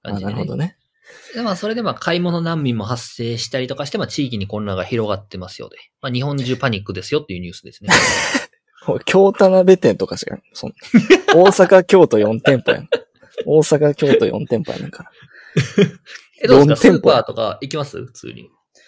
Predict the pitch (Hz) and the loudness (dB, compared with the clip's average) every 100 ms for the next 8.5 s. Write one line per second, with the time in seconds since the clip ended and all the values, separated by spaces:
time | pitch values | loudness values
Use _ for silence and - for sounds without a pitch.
0 | _ - - _ - - - - 262 262 | _ -20 -20 _ -8 -4 0 4 6 8
1 | 202 156 _ _ - 127 113 113 113 117 | 8 6 _ _ 2 6 6 6 4 4
2 | 113 107 104 104 107 78 - - _ _ | 4 6 6 6 6 4 -2 -12 _ _
3 | _ - 110 104 92 - - 311 294 - | _ -4 0 2 2 -2 -8 -14 -10 -2
4 | 107 117 117 143 147 151 147 151 151 151 | 0 0 0 2 4 6 6 6 4 4
5 | 151 - _ _ 131 117 113 - 117 151 | 2 0 _ _ -6 -4 -4 -4 0 2
6 | 120 - - - - 113 - 113 - - | 2 -2 -10 -8 -8 -8 -6 -6 -6 -8
7 | - 50 50 50 - - _ _ _ - | -10 -8 -6 -6 -6 -12 _ _ _ -10
8 | 139 107 101 92 - | -6 -6 -8 -10 -10